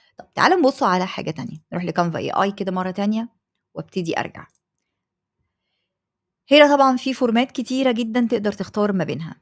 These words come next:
إحنا عايزين نروح بقى نشوف حاجة تانية. خلاص أنا مش عايزة design for me، أنا عايزة أشوف حاجة أخرى، ولتكن create an image. create an image هو هيستخدم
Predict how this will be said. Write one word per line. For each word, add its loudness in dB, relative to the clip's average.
إحنا -4
عايزين -2
نروح -6
بقى -4
نشوف -10
حاجة -6
تانية. -2
خلاص -4
أنا -6
مش -12
عايزة -4
design -4
for -18
me، -4
أنا -6
عايزة -6
أشوف -8
حاجة -6
أخرى، -2
ولتكن -4
create -2
an -2
image. -6
create 4
an -4
image -2
هو 2
هيستخدم 0